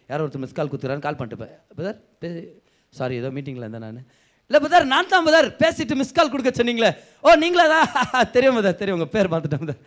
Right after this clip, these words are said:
<laughs> "ச்சே," அப்படின்னு நினைச்சிருந்தேன் நான், "இப்படி அவமானப்பட்டேனே" அப்படின்னு. சில நேரத்தை கடைக்கு ஏதோ வாங்க போயிட்டு வாங்காம வந்துட்டுக்கிறேன். "என்ன வாங்க வந்தேனே தெரியலையே" அப்படின்னு சொல்லிட்டு. ஒய்ஃப் கடைக்கு என்ன அனுப்புனாங்கன்னா almost எல்லா டைமும் நான் பத்திரமா கரெக்டா வாங்கின்னு வந்துடுவேன். அது என்னுடைய சாட்சி, almost எல்லா டைம்.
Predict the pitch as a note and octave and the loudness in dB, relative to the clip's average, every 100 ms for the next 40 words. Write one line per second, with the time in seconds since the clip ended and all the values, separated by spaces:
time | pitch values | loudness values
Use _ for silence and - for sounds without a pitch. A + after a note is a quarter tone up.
0 | _ _ - D3+ - - _ - B3 G3 | _ _ -16 -14 -12 -16 _ -6 -4 -4
1 | G3+ F#3+ F3 E3+ D3+ D3 B2+ A#2+ E3 D3+ | -4 -4 -4 -4 -6 -8 -10 -8 -6 -4
2 | D3+ C#3+ C3 C3 B2 G#2+ G#2+ G2+ _ _ | -4 -8 -8 -8 -8 -8 -10 -14 _ _
3 | _ _ _ _ - G3 G#3+ F#3+ G3 G#3 | _ _ _ _ -6 -4 -4 -6 -6 -4
4 | G3+ G#3+ G3 G3 G#3 G3 F#3 F3+ F#3+ F3 | -4 -2 -2 -4 -6 -8 -6 -6 -6 -8
5 | D3 C3+ A#2+ - _ _ _ _ _ _ | -8 -10 -12 -16 _ _ _ _ _ _
6 | _ A3 D#3+ F#3 G#4 G4+ G#3 B3 F3 E3 | _ -16 -12 -10 -10 -12 -12 -10 -8 -8
7 | D#3+ E3+ E3 D#3+ C3+ C3 C3+ C3 A#2+ B2 | -8 -8 -8 -6 -8 -8 -10 -10 -14 -16
8 | - _ _ _ _ _ _ _ _ - | -20 _ _ _ _ _ _ _ _ -4
9 | E3 E3+ E3+ D3 D#3+ F3 E3 D3+ D3 E3+ | -2 -2 -4 -6 -6 -6 -6 -6 -6 -6
10 | E3 D3+ F#3+ - _ _ _ _ _ G#3+ | -4 -4 -6 -10 _ _ _ _ _ 0
11 | D4 D4 A#3 A3 G#3+ G#3 G#3 F3+ D#3 D#3 | 0 0 -2 -4 -4 -4 -4 -6 -4 -6
12 | D#3 E3+ D#3+ D3+ D3+ C#3 C#3 C#3+ A#2+ G#2+ | -6 -8 -8 -10 -8 -6 -6 -6 -6 -8
13 | F#2+ F2+ A#2 A#2 A2+ A2 A2+ A2+ C3 G#3+ | -12 -16 -14 -12 -10 -10 -10 -8 -6 -6
14 | G3+ D#3 A#2+ A2 G2 | -6 -8 -10 -12 -14